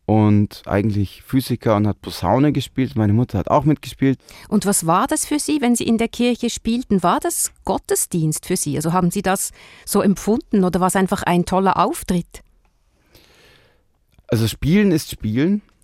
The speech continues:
Speaker 1: Ich finde, dass ich da nicht unterscheiden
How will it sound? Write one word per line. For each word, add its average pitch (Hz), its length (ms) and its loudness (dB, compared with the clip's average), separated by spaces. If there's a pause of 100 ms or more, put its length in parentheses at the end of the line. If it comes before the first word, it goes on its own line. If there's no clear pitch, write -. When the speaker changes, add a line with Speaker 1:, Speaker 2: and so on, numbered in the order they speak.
(380)
Speaker 1:
Ich - 180 -12
finde, 139 400 2 (200)
dass - 240 -2
ich - 140 -12
da 113 140 2
nicht 120 260 -2
unterscheiden 110 1120 -2